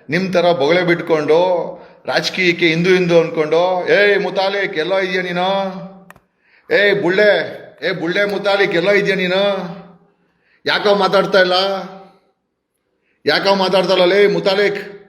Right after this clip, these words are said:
ಯಾಕೆ ಮಾತಾಡ್ತಾ ಇಲ್ಲ? ಯಾಕೋ ಮಾತಾಡ್ತಾ ಇಲ್ಲ? ಯಾರಾದ್ರೂ ಹಿಂದೂ ಮುಸ್ಲಿಂ ಕಿತ್ತಾಡಿದ್ರೆ, ಹಿಂದೂ ಮುಸ್ಲಿಂ ಹೆಸರಲ್ಲಿ ಬೇವರ್ಸಿ ನನ್ ಮಕ್ಕಳ ನೀವು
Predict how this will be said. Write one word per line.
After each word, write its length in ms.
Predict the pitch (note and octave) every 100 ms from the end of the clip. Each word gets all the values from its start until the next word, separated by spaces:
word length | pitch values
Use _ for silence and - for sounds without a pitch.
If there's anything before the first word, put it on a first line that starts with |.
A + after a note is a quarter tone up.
| _
ಯಾಕೆ 240 | C3+ E3 F3
ಮಾತಾಡ್ತಾ 380 | F#3 F3 F#3
ಇಲ್ಲ? 120 | F3+ E3+ C#3 - - - - _ _ _ _ _ _ _ _ _
ಯಾಕೋ 260 | C3+ D#3 F3
ಮಾತಾಡ್ತಾ 460 | E3+ E3+ E3+ E3
ಇಲ್ಲ? 160 | E3+ D#3+ E3 F3+ F3+ F3 E3 - - _ _ _ _ _ _ _ _ _ _ _ _ _
ಯಾರಾದ್ರೂ 640 | C3+ D3 E3 E3 D#3+ E3 E3
ಹಿಂದೂ 280 | D#3+ E3+ F3
ಮುಸ್ಲಿಂ 400 | E3 E3 E3 C#3+
ಕಿತ್ತಾಡಿದ್ರೆ, 840 | D#3 D#3 E3+ E3 D3+ D#3 F#3+ F3+
ಹಿಂದೂ 220 | D#3+ E3+
ಮುಸ್ಲಿಂ 400 | F3 F3 E3+ D#3
ಹೆಸರಲ್ಲಿ 500 | D#3 - D#3+ D3+ F#3+
ಬೇವರ್ಸಿ 680 | E3+ A#2 E3 F#3 F3+ F3 F3
ನನ್ 240 | D#3+ D3+
ಮಕ್ಕಳ 220 | C#3+ C#3+ E3
ನೀವು 680 | D#3+ D3+ D#3 G3+ G3 F3